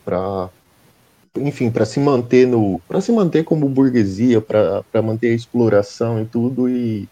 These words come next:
e eles acabam, é, meio que travando o conhecimento, né, das pessoas de, de, de que não, não é só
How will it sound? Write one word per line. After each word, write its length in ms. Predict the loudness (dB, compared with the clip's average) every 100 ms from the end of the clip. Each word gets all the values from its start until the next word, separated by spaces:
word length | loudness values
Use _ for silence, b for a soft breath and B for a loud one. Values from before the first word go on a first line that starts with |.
| -2
e 80 | 2
eles 220 | 4 4
acabam, 560 | 2 0 0 0 0
é, 380 | 0 -2 -4 -6 -12 _ _ -4
meio 160 | -4
que 100 | -6
travando 600 | -4 -2 0 2 2 2
o 400 | 0 0 -2 -6
conhecimento, 720 | -4 -2 -2 -2 -2 -2 -2
né, 120 | -2 -2
das 200 | -4 -4
pessoas 500 | -4 -2 0 0 0
de, 220 | -6 -6 -8
de, 180 | -12 -12 _ _ _
de 140 | -6
que 140 | 2 6
não, 260 | 6 6
não 300 | 4 4 4
é 100 | 2
só 840 | 2 4 6 6 6 6 4 2